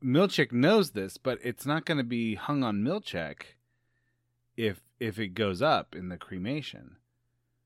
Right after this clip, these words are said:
So I feel like she thinks, "This is on me. If I wanna keep my job, I've gotta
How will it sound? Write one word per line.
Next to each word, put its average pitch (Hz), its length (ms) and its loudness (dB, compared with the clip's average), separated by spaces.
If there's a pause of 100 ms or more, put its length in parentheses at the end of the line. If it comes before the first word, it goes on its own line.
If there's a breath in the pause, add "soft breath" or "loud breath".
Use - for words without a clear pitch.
(380)
So 120 260 2
I 117 100 6
feel 151 220 2
like 120 300 4
she 156 240 0
thinks, 127 320 -2
"This 139 180 -4
is 143 100 -4
on 110 320 -2
me. 151 480 4 (440)
If 113 80 -6
I 139 100 4
wanna 147 180 6
keep 123 200 -4
my 117 160 0
job, 104 420 4 (160)
I've 113 300 4
gotta 107 420 2